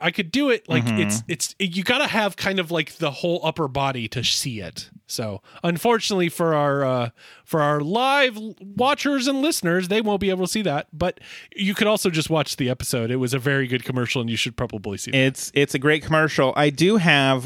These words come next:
Speaker 2: one question, one huge
Speaker 1: Okay.
Speaker 2: question about the commercial. The area code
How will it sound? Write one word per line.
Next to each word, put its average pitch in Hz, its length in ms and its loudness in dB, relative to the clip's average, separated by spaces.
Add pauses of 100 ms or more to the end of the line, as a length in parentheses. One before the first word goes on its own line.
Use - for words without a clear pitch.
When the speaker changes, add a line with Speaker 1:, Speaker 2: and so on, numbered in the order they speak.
Speaker 2:
one 165 680 2 (460)
question, 98 760 -2 (200)
one 139 260 2
huge 156 280 4
Speaker 1:
Okay. 151 120 4
Speaker 2:
question 127 400 4
about 107 220 0
the 104 60 -6
commercial. 101 600 -2 (1700)
The 185 160 2
area 208 380 6
code 110 540 0